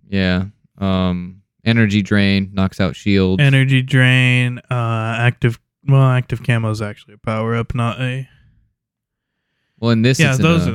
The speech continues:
Speaker 2: them.
Speaker 1: in this, it's an ability or whatever it's called.
Speaker 2: Oh, yeah, you're right. You're right.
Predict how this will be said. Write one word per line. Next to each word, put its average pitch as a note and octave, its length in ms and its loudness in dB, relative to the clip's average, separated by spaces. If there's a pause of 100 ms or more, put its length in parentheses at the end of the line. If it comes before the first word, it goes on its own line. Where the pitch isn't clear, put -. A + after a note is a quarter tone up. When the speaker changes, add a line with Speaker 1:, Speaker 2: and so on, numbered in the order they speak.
Speaker 2:
them. C3 100 -14 (400)
Speaker 1:
in A2 60 -20
this, A2+ 200 -4
it's F#2+ 140 -18
an F2+ 100 -20
ability F2 480 -6
or F2+ 120 -4
whatever F2+ 280 -4
it's F2+ 140 -8
called. F#2 300 -4 (1400)
Speaker 2:
Oh, E3 140 4
yeah, D3+ 160 2
you're C3 140 0
right. A#2+ 260 -4
You're A#2 100 -10
right. A2+ 160 -4